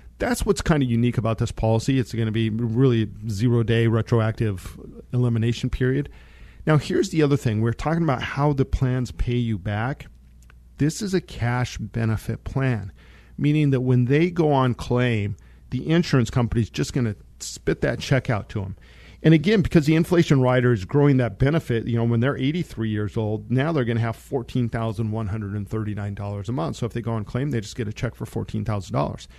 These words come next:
They can hire informal care. They can pay, you know, their daughter's in nursing school right now. She's gonna become a nurse. If their daughter wants to come and, and work for mom and dad, they can pay her. It doesn't matter. They have the ability to pay family members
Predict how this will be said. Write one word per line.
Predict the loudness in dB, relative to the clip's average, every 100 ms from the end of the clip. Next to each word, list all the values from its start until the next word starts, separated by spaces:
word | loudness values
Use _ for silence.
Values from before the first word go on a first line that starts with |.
| -20 -14 -4
They | -2
can | -2
hire | -2 -2 -2
informal | 0 -2 0 -2 -2
care. | -2 -2 -2
They | -6
can | -6 -4
pay, | -2 -2
you | -4 -4
know, | -4
their | -4
daughter's | -2 -2 -2 -2
in | -2
nursing | -2 -2 -4 -6
school | -2 0
right | 0 0
now. | -2 -4
She's | -6
gonna | -8 -4
become | -2 0
a |
nurse. | 2 0 -4 -20 -20 -20 -16
If | -4
their | -4
daughter | -2 0 0
wants | 0 -2
to | -6
come | -4 -2 0
and, | -2 -4
and | -4 -4
work | -4 -6
for | -6
mom | -4 -2 -2
and | -2
dad, | -2 -2 -2
they | -4
can | -6
pay | -8 -6 -2 0
her. | 0 -2 -2
It | -6 -4
doesn't | -4 -4 -4 -2
matter. | -2 0 -2
They | -2 -2 -4
have | -8 -6 -4 -2
the | -2
ability | -2 -2 -2 0 -2
to | -2
pay | -4 -4
family | -4 -2 0
members | 0 -2 -2 -2